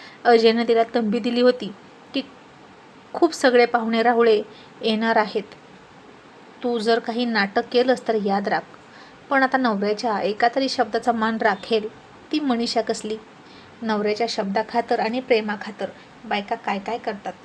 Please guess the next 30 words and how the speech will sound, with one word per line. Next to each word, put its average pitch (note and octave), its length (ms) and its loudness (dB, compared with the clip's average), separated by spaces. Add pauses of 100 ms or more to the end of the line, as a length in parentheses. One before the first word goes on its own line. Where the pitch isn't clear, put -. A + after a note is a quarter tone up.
(280)
आणि A#3 140 -6
ही A3+ 180 0
मात्र A3+ 360 -2
त्याचं G#3 280 -4
कसलंच B3 540 -2
ऐकत G#3 320 -6
नव्हती. G#3 260 -8 (1000)
तर A3 100 0
घराच्या G#3+ 440 -2
मागे G#3+ 340 0 (380)
त्या A#3+ 100 4
दीड A#3 300 -4
फुटीनं A3 460 -4 (360)
तिच्या A#3+ 440 2
मुलाच्या A#3+ 600 0
मुली A#3 400 -4
म्हणजे A3 220 -2
नाती A3+ 340 -6
संडासला A3 500 -4
बसवल्या B3 460 -2 (360)
आणि B3 140 -2 (100)
त्या C4 160 2
मुलींना B3+ 360 0
अक्षरशः A#3 680 -4 (380)
तिशी A#3+ 420 -6
त्या A3+ 80 0
नवीन A#3 340 -4
घरावर A3 360 -2
टाकायला G#3+ 420 -6
सांगितली A3+ 480 -8